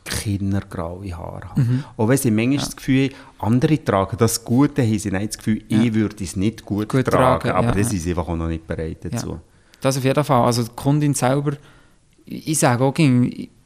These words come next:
Speaker 2: ich bin bereit, den Prozess mitzumachen, der Kundin, und, und ich freue mich eigentlich ging auf die, die Veränderung. Was ja schön an ist, an unserem Alltag, mich tagtäglich Leute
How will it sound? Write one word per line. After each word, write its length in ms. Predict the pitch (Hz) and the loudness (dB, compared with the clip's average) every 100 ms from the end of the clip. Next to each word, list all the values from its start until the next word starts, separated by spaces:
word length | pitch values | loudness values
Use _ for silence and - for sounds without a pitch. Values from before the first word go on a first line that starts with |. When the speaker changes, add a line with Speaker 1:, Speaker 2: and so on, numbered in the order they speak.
| _ | _
Speaker 2:
ich 80 | 147 | 0
bin 140 | 143 | 0
bereit, 400 | 110 123 131 156 | 0 2 2 2
den 100 | 143 | 0
Prozess 440 | 139 123 - 131 135 | -2 -4 -2 -2 0
mitzumachen, 1000 | 131 139 - 165 170 - - 180 147 139 | 0 0 -2 0 0 -2 -2 0 -2 -2
der 100 | 156 | -2
Kundin, 420 | 160 160 160 165 | 0 2 2 2
und, 180 | 123 120 | 2 2
und 140 | 117 | 0
ich 100 | 123 | -2
freue 280 | - 123 123 | 0 2 4
mich 100 | 123 127 | 4 2
eigentlich 200 | 131 - | -2 -2
ging 200 | 135 156 | -2 -2
auf 80 | 143 | -2
die, 220 | 131 120 | -4 -4
die 80 | 107 | -6
Veränderung. 580 | - 110 120 151 175 185 - - - - | -6 -4 -2 0 -2 -4 -8 -20 -20 -4
Was 140 | 131 127 | 0 2
ja 100 | 131 - - | 2 0 -8
schön 300 | - 139 160 | 2 6 6
an 160 | 156 139 | 6 4
ist, 160 | 143 | 2
an 60 | 131 | 2
unserem 240 | 127 131 | 2 2
Alltag, 360 | 117 135 - 143 | 2 2 -2 -4
mich 240 | 127 - 117 | -4 -6 -8
tagtäglich 480 | 117 - 120 123 - | -8 -6 -8 -8 -6
Leute 340 | 127 143 - | -8 -8 -18